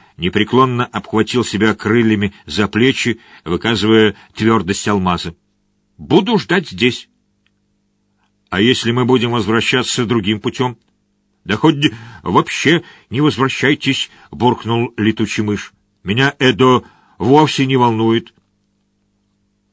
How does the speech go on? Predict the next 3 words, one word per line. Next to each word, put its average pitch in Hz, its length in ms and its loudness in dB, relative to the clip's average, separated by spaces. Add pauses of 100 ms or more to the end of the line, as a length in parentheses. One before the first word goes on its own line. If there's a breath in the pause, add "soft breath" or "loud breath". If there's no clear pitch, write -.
«Вот 120 320 -2
что». 85 380 -4 (840)
Клотогорб 85 640 -4